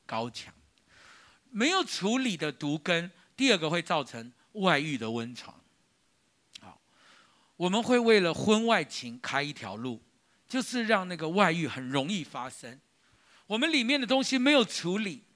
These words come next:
怨恨没有释放，好，所以常常我们就在压抑。好，我们觉得，哦，我们就应该要这样子，反正就这样了，算了，也不用谈了，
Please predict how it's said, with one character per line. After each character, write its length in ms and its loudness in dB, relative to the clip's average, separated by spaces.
怨 260 6
恨 160 4
没 140 2
有 100 0
释 340 -6
放， 300 -12
好， 240 -20
所 140 -6
以 40 -4
常 280 0
常 160 2
我 120 2
们 120 -6
就 100 -6
在 180 2
压 240 4
抑。 240 -6
好， 200 -18
我 80 -16
们 80 -10
觉 140 -6
得， 140 -4
哦， 160 0
我 40 4
们 160 4
就 100 2
应 140 -2
该 140 2
要 120 4
这 140 -4
样 140 -4
子， 180 -18
反 240 6
正 180 0
就 100 0
这 120 -2
样 100 0
了， 80 -6
算 320 6
了， 80 4
也 80 4
不 120 -2
用 180 0
谈 240 -2
了， 120 -10